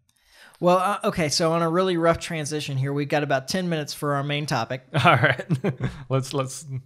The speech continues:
Speaker 2: squeeze it in. <laughs>
Speaker 1: Um, so it came up just, uh, with the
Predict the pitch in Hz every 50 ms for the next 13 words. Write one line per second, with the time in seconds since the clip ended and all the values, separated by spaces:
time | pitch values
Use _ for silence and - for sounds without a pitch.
0 | - - 147 - - - - 143 151 180 196 190 156 185 190 156 139 120 117 143
1 | 175 165 - 180 165 - - 392 147 - - 269 - - - - - - _ -
2 | 160 165 160 160 156 156 160 175 - _ _ _ _ _ _ _ _ _ - -
3 | - 233 226 226 220 220 208 208 - - _ _ 202 196 196 196 190 - - 214
4 | 214 185 - 247 277 302 294 269 233 196 - - 196 165 180 185 175 - - -
5 | 175 160 151 143 139 131 127 135 151 151 - - - 143 139 147 139 135 131 131
6 | 131 127 123 123 -